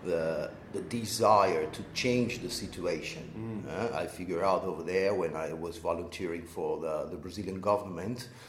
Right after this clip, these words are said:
Speaker 1: that the, the problems that we see there, uh, when I, when I came to Europe, I figured out that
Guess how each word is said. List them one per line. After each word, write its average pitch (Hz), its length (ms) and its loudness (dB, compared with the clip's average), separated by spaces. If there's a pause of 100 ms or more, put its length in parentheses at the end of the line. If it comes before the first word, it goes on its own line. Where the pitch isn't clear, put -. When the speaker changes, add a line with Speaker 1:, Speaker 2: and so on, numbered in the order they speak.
(340)
Speaker 1:
that 101 400 -2
the, 104 80 -2
the 110 100 -4
problems 120 520 6
that 95 180 0
we 104 100 -2
see 127 240 0
there, 104 440 6
uh, 76 440 0
when 95 240 0
I, 98 200 0 (100)
when 90 160 -4
I 85 80 -6
came 117 340 0
to 85 100 -8
Europe, 95 460 0
I 82 120 2
figured 95 420 -2
out 104 140 4
that - 200 -4